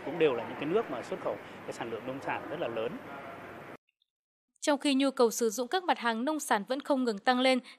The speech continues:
Speaker 2: thì khả năng cung cấp những mặt hàng này lại có nguy cơ bị giảm sút do tác động của biến đổi khí hậu, suy giảm nguồn đất đai.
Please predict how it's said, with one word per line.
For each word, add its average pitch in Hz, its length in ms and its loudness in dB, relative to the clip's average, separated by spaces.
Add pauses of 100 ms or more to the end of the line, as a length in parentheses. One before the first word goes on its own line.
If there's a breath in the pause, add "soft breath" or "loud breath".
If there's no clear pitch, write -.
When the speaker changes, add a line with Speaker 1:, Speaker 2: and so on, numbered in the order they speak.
Speaker 2:
thì 311 100 2
khả 269 180 6
năng 294 200 2
cung 311 200 2
cấp 403 220 2
những 311 200 0
mặt 285 100 0
hàng 220 220 -2
này 208 140 0
lại 214 160 0
có 233 180 2
nguy 269 200 0
cơ 254 280 2
bị 214 220 -4
giảm 196 220 0
sút 370 260 -2
do 233 160 2
tác - 200 -4
động 254 220 2
của 196 160 0
biến 214 220 0
đổi 254 140 4
khí 247 180 -4
hậu, 277 220 10 (260 loud breath)
suy 370 240 4
giảm 214 280 4
nguồn 208 180 0
đất 294 140 0
đai. 262 260 10